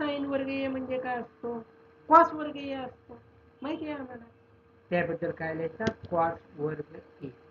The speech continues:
छेद cos वर्ग. हम्म. एक वजा sine वर्ग ए बरोबर cos वर्ग ए. cos वर्ग ए भागिले cos वर्ग ए कॅन्सल झाले. एक राहील. बघा उजवी बाजू काय?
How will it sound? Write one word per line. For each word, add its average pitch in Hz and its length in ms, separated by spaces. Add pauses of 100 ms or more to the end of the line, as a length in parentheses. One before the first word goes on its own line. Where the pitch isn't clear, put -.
(320)
छेद 208 360
cos 208 200
वर्ग. - 280 (1000)
हम्म. 147 300 (600)
एक 196 300
वजा 196 680
sine 214 300
वर्ग 180 300
ए 165 300
बरोबर 147 760 (480)
cos 175 560
वर्ग 147 340
ए. 156 40 (1300)
cos 240 280
वर्ग 247 260
ए 247 180
भागिले 240 460
cos 240 360
वर्ग 233 280
ए 233 360 (580)
कॅन्सल 285 400
झाले. 247 500 (360)
एक 202 280
राहील. 143 240 (1080)
बघा 302 200
उजवी 240 280
बाजू 220 300
काय? 208 200